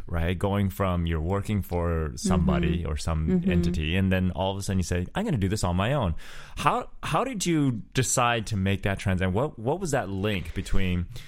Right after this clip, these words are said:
Speaker 1: "I think I just stretched a lot and I feel, I like the stretching thing that I do before playing the flute. I think I'll teach this"?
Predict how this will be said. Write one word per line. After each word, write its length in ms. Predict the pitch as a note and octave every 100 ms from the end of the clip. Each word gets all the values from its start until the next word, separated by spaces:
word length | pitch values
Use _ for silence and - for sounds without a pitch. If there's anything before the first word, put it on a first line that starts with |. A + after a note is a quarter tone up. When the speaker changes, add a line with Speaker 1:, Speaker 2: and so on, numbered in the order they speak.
| - - -
Speaker 1:
"I 60 |
think 220 | - C#3
I 120 | A#2+ G2+
just 500 | E2 G#2 - - -
stretched 440 | - A2+ A#2 -
a 40 | G#2
lot 360 | G2+ G2+ G2+
and 180 | G2 F2
I 80 | E2
feel, 200 | - -
I 80 | E2+
like 220 | F#2 B2
the 80 | C#3+
stretching 340 | - A2+ B2 A2
thing 140 | G#2+
that 120 | G2
I 40 | E2
do 160 | F#2
before 220 | F#2 F2+
playing 240 | F2 F#2 F2+
the 60 | E2+
flute. 300 | - G2 -
I 80 | -
think 200 | G3 A#2+
I'll 80 | B2+
teach 280 | - F#2+ -
this"? 320 | - -